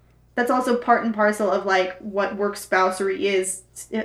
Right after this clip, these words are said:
to my mind, isn't the, isn't the misery <laughs> of, like, your normal life, but I think it also flourishes in an environment where you're not just, like, you know, checking out at five P M, going and living your life. It,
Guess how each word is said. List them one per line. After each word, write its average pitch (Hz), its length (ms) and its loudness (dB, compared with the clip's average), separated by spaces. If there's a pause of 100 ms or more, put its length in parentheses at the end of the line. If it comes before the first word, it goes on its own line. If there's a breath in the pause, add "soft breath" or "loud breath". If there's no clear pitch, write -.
to 226 100 -4
my 208 300 4
mind, 180 480 -2
isn't 220 280 -2
the, 202 320 0
isn't 240 280 -2
the 214 60 0
misery 214 800 2
<laughs> - 20 -18
of, 285 320 4
like, 208 320 2 (320 loud breath)
your 220 200 2
normal 220 360 2
life, 214 300 6 (100)
but 214 360 4 (480)
I 240 80 -4
think 233 200 0
it 214 80 2
also 208 240 4
flourishes 208 560 -2
in 196 100 -4
an 190 120 -4
environment 185 720 -4 (360 soft breath)
where 196 800 0
you're 220 140 0
not 196 300 0
just, 202 200 -4
like, 180 360 0 (160)
you 190 140 -6
know, - 320 -8 (160)
checking 208 380 0
out 190 160 0
at - 100 -4
five - 460 -4
P 190 200 -2
M, 175 220 -4
going 190 260 0
and 185 120 -4
living 185 200 0
your 185 80 -4
life. 180 200 0
It, 208 180 -4